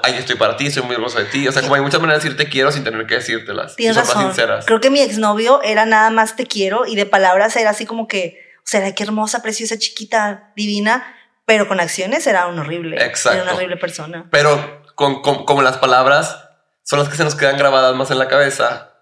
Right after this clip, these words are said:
Speaker 2: Sí,
Speaker 1: Digo, lo más
Speaker 2: claro.
Speaker 1: importante son las acciones, obviamente, pero sí es como, "Ay, bueno, me dice preciosa, hermosa, me trata la chingada, pero sí se, se, se la hago hermosa", ¿sabes?
Speaker 2: Ajá, claro.
Speaker 1: O sea, como que eso es lo que te convence. Entonces, no crean ustedes.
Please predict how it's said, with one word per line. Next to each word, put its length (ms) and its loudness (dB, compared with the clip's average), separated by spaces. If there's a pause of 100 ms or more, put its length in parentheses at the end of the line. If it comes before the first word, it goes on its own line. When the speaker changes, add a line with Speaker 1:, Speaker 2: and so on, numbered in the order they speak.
(640)
Speaker 2:
Sí, 140 -8
Speaker 1:
Digo, 100 2
lo 60 2
más 100 2
Speaker 2:
claro. 100 0
Speaker 1:
importante 240 0
son 100 0
las 100 -2
acciones, 280 -4
obviamente, 400 -4
pero 280 0
sí 80 -4
es 80 -6
como, 180 -2
"Ay, 80 2
bueno, 200 0 (500)
me 100 -4
dice 100 0
preciosa, 280 -2
hermosa, 560 -2 (140)
me 80 -4
trata 160 0
la 60 -2
chingada, 260 2
pero 160 -2
sí 220 -4
se, 200 -8
se, 220 -8
se 180 -18
la 120 0
hago 100 2
hermosa", 420 -2
¿sabes? 240 2
Speaker 2:
Ajá, 220 2
claro. 260 2
Speaker 1:
O 40 0
sea, 80 0
como 200 0
que 80 0
eso 100 -2
es 40 -2
lo 80 -2
que 80 -6
te 120 -8
convence. 320 -6
Entonces, 440 -10 (420)
no 180 -10
crean 300 -6
ustedes. 500 -14